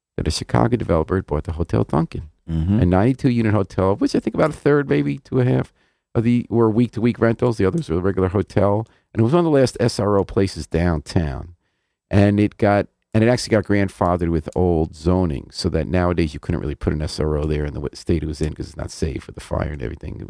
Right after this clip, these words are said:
Speaker 1: and exits. So they had this beautiful, kind of great storied hotel downtown. And it's not just only poor people stayed there. You, you had heads of Yale departments and
Speaker 2: Yes.
Speaker 1: stuff. It's like the ambience. It's kind of cool, kind of everybody lived there. And, uh, so he bought it,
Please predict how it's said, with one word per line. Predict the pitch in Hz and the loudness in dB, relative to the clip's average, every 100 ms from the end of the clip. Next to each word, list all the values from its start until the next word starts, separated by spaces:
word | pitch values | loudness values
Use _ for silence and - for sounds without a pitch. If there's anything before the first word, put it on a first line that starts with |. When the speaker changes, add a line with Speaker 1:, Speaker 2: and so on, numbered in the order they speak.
| 50 | -16
Speaker 1:
and | - - - | -16 -12 -8
exits. | 131 120 113 - _ _ _ _ - | -8 -10 -14 -20 _ _ _ _ -6
So | - 110 107 | 4 6 6
they | 120 123 | 4 4
had | 113 | 0
this | 160 | -2
beautiful, | - 240 - 104 | -2 -4 -2 -4
kind | 90 - 92 | -4 -4 -4
of | |
great | - 80 | -2 -4
storied | - 76 76 82 | -2 0 0 0
hotel | 76 - 67 | -6 -6 -6
downtown. | 53 - - 62 78 - _ _ _ | -6 -6 -6 -6 -10 -18 _ _ _
And | 117 | 2
it's | 117 | 4
not | 147 135 | 4 2
just | 107 | 2
only | 80 104 92 | 2 2 2
poor | 92 90 | 2 0
people | 73 - | -2 -6
stayed | - 80 71 | 0 0 0
there. | 58 | -4
You, | 73 73 - | -2 -2 -4
you | 73 | -6
had | 71 - _ | -8 -8 _
heads | - 73 | -2 -2
of | 76 | -2
Yale | 76 76 | -2 -2
departments | - - 80 - - | -2 0 0 0 -2
and | |
Speaker 2:
Yes. | - | 0
Speaker 1:
stuff. | 71 50 | -2 -4
It's | - | -8
like | - | -8
the | - | -6
ambience. | 71 67 67 78 | -8 -6 -6 -6
It's | - - | -6 -2
kind | - | 0
of | - | -2
cool, | - 90 | -4 -2
kind | - | 0
of | 69 | 0
everybody | 76 69 | -2 -2
lived | - 76 | -4 -4
there. | 76 76 - _ _ _ _ - | -2 -4 -6 _ _ _ _ 2
And, | 110 110 | 4 6
uh, | 107 107 107 - - | 4 2 0 -2 -6
so | - 127 | 0 2
he | 113 | 2
bought | 165 135 120 | 2 4 4
it, | 123 - | 2 -4